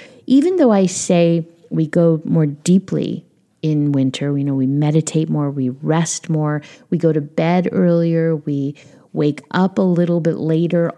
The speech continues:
all of that is moving with the signs of nature. It's moving with the light of the day, when the light comes up and the light comes down. It's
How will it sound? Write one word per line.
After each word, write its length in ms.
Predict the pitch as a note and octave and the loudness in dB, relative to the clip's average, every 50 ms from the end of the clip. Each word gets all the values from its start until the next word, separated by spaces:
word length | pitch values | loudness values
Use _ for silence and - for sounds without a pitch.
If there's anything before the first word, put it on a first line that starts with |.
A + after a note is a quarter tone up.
| - | -4
all 240 | F3+ F#3 G#3+ A#3 C4 | 0 2 4 4 4
of 140 | C4 A3+ G3 | 4 2 2
that 240 | F#3 E3 E3 E3 D#3+ | 2 2 2 2 0
is 180 | D#3 D3 D#3 | 0 -2 -2
moving 840 | D#3 D#3+ D#3+ E3 F3+ G3+ A3 G#3 F#3 F3 D3+ D3+ D3+ D3+ D3 - - - | -2 0 2 4 6 6 6 6 4 4 2 2 0 -2 -4 -6 -8 -4
with 380 | D#3 D#3 D#3+ D#3+ D#3+ - - - | 0 0 2 2 0 -4 -10 -10
the 160 | F3 D#3+ D#3+ | -6 -6 -6
signs 560 | - - - C#3+ C#3 C3 C3 C3 C3+ C#3 C#3 | -6 -6 -6 -6 -4 -4 -2 -2 -4 -4 -4
of 160 | C#3 C3 C3+ | -6 -6 -4
nature. 640 | C#3 C3 A#2+ A#2+ A#2+ A#2 - - - - - - - _ - - - - - _ | -2 -2 -2 -2 -2 -4 -8 -10 -10 -10 -10 -12 -14 _ -20 -20 -20 -20 -20 _
It's 120 | _ - - | _ -2 0
moving 380 | F3 E3+ E3 D#3 D#3+ D#3+ D#3 | 2 2 2 2 2 2 0
with 160 | D3+ D3 D3 - | 0 -2 -4 -6
the 100 | C3+ C3 | -8 -6
light 380 | C3 C3 C3 C#3+ F3 F#3 F3+ | -4 -4 -2 0 0 0 0
of 180 | F#3+ F#3 F3+ F3 | 0 -2 -2 -2
the 80 | F#3 | -4
day, 520 | F3 E3+ F#3+ F#3 F3+ F3 E3+ E3+ E3+ E3+ E3 | -2 -2 0 0 2 2 2 2 2 0 0
when 160 | D#3+ C#3 C3 | -2 -4 -4
the 60 | B2+ | -4
light 280 | B2+ B2+ C3 C#3+ D3 - | -4 -2 -2 -4 -4 -6
comes 260 | - D3+ D3 C#3+ D3+ | -6 -6 -4 -2 -2
up 220 | D#3+ D#3+ D#3 - | -2 -2 -2 -4
and 100 | - C#3+ | -4 -4
the 60 | C#3 C3 | -4 -2
light 240 | C3 B2+ B2+ - | -2 -4 -4 -6
comes 260 | - - C3+ B2+ B2 - | -6 -8 -8 -8 -6 -4
down. 540 | - E3 E3 E3+ E3 E3 E3 D#3+ D#3+ D#3+ - - - _ _ _ _ | -4 -2 0 0 0 0 -2 -2 -4 -6 -10 -14 -20 _ _ _ _
It's 160 | D#3 E3 - | -10 -10 -10